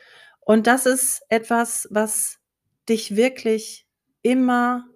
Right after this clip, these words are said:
länger in diesen Gefühlen hält. Dieser Ansatz, ja, eine andere Vergangenheit haben zu wollen, die irgendwie verändern zu wollen, ist ein Ansatz, der einfach nicht funktioniert.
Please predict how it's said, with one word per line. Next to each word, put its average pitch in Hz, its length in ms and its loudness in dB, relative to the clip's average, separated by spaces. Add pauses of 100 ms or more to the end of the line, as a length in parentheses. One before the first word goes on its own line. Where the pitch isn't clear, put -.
(200)
länger 214 500 0
in 208 160 0
diesen 208 520 -2
Gefühlen 220 520 0
hält. - 560 -6 (960)
Dieser 226 320 2
Ansatz, 226 720 0 (280)
ja, 226 300 0
eine 202 220 0
andere 226 240 -2
Vergangenheit 240 640 -2
haben 233 240 0
zu 214 260 -6
wollen, 196 380 -2
die 214 140 -6
irgendwie 226 200 -2
verändern 269 560 -4
zu 226 240 -8
wollen, 190 500 -4 (420)
ist 226 160 -2
ein 226 180 2
Ansatz, 233 420 0
der 226 160 -2
einfach 214 400 -4
nicht 240 480 2
funktioniert. 202 960 -4